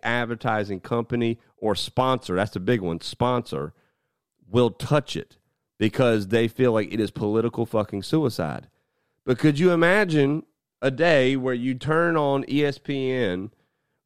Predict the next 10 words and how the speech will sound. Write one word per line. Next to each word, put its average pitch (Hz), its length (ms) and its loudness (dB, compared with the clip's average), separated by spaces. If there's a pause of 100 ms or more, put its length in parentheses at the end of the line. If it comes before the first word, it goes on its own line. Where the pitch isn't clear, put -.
and 123 200 4
you 127 100 4
see 139 260 2
Phil 131 280 2
Vallejo 110 760 4 (580)
fucking 113 320 0
ripping 117 260 2
on 104 140 2
a 92 40 -2
barricade? 90 520 -2